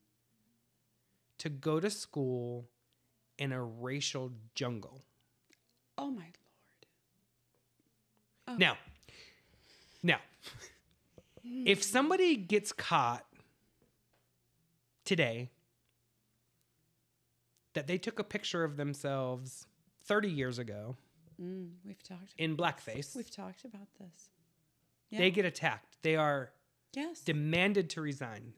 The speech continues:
Speaker 2: Yes.
Speaker 1: You abs-, you are no longer qualified for the job that you're in. You
Speaker 2: Mm-hmm.
Speaker 1: are a disgusting racist. You need to resign today.
Speaker 2: Right.
Speaker 1: Joe Biden can say, "I don't want my children to go to school at a racial jungle."
Speaker 2: And nobody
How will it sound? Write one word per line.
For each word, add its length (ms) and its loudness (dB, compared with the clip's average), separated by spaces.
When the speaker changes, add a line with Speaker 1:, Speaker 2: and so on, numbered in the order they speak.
Speaker 2:
Yes. 240 -8
Speaker 1:
You 300 0
abs-, 340 -4
you 240 0
are 180 0
no 280 4
longer 640 2
qualified 500 0
for 100 -6
the 80 -4
job 240 -2
that 80 -6
you're 240 -4
in. 340 -2
You 160 -6
Speaker 2:
Mm-hmm. 80 -2
Speaker 1:
are 100 -4
a 60 -6
disgusting 580 -8
racist. 560 -8
You 220 -4
need 240 -4
to 500 -8
resign 420 -6
today. 260 -12
Speaker 2:
Right. 320 -8
Speaker 1:
Joe 240 6
Biden 400 6
can 140 -2
say, 140 2
"I 60 4
don't 180 0
want 120 -2
my 100 0
children 400 -4
to 100 -8
go 240 -2
to 100 -6
school 300 -6
at 80 -4
a 40 -6
racial 320 -6
jungle." 640 -6
Speaker 2:
And 140 -2
nobody 600 -6